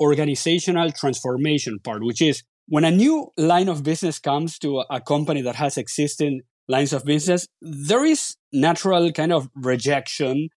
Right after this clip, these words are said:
A-, and there's a process in terms of how you help the rest of the organization assimilate this new line of business, because eventually you need buy-in from the whole company to do it. And this is a process that it has taken multiple years. Uh, and well, luckily at the end, like,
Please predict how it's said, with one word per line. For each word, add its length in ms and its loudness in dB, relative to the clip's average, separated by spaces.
A-, 140 -2
and 180 2
there's 220 2
a 180 0
process 420 0
in 100 -6
terms 200 -4
of 100 -6
how 220 -2
you 160 -2
help 360 -4
the 120 -4
rest 240 -4
of 100 -6
the 120 -6
organization 640 -2
assimilate 800 4
this 180 2
new 140 2
line 240 0
of 140 -6
business, 460 -2
because 240 4
eventually 440 4
you 120 4
need 240 2
buy-in 360 2
from 220 -6
the 80 -6
whole 340 2
company 460 0
to 100 -4
do 100 0
it. 100 -2
And 140 0
this 140 4
is 60 0
a 100 4
process 400 2
that 140 -2
it 120 2
has 300 -2
taken 500 2
multiple 480 2
years. 460 -2
Uh, 460 0
and 340 -2
well, 200 -4
luckily 560 2
at 180 -10
the 160 -4
end, 280 -2
like, 220 -6